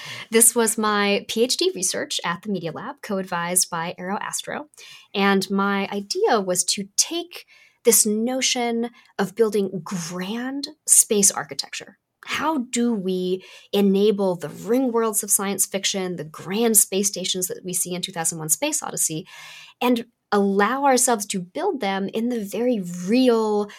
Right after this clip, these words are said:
Speaker 2: setting of congressional budget whims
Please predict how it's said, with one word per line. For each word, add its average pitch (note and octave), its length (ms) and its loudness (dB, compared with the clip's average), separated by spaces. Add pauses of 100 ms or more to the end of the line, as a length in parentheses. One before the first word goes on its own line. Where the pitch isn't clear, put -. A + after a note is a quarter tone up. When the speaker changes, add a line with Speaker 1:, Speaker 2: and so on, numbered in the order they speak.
(240)
Speaker 2:
setting A3+ 640 4
of E3+ 340 -4
congressional F3 560 -6
budget - 300 0
whims - 420 0